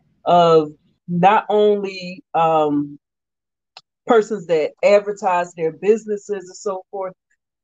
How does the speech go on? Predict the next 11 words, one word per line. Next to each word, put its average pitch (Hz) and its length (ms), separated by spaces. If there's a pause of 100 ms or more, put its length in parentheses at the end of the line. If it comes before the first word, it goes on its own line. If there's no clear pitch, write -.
but 151 400
I 214 180
wanted 262 540 (240)
to 202 240 (400)
provide 185 640 (100)
a 156 140 (260)
platform 165 920 (800)
for 180 200
persons 220 760
that 180 200
have 180 240